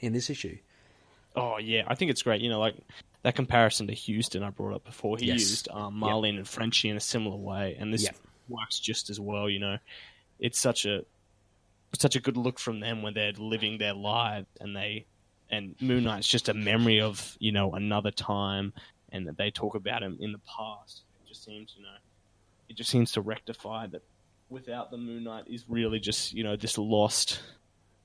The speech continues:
Speaker 2: violent lamb, you know, hidden in the shadows and really hurting himself without him.
Speaker 1: Yeah. I, I like the, um, I like the direct continuation from the Houston run here. Like, um, Frenchie's response to,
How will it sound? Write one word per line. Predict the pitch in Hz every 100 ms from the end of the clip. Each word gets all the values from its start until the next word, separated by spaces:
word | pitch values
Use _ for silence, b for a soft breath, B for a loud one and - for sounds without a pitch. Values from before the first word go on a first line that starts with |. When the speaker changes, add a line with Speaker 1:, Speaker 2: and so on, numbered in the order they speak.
| _
Speaker 2:
violent | 113 110 113 113 110 80
lamb, | 104 104 104 104 104 - _ _
you | 107
know, | 104
hidden | 101 131 113
in | 107
the | 107
shadows | - 104 104 104
and | 104
really | 104 107
hurting | 104 113 110 110
himself | 104 110 98 -
without | 98 107 107
him. | 104 - - _ _
Speaker 1:
Yeah. | 117 110 - - _ B B 135
I, | 139 139
I |
like | 135 139 147 -
the, | 131 117
um, | 104 101 95 85 -
I |
like | 131 131 -
the | 117 107 104 101 98 -
direct | - 113 117 104 - - - b b b b
continuation | - 117 123 117 107 110 - 98
from | - 101
the | 98
Houston | 120 117 110 101
run | 104 98
here. | 92 107 101 98 95
Like, | 104 101 95 87 107
um, | 101 98
Frenchie's | - 127 120 - 113 110 98 - B B B
response | 120 - 123 117 117 - -
to, | - 110 110 110 107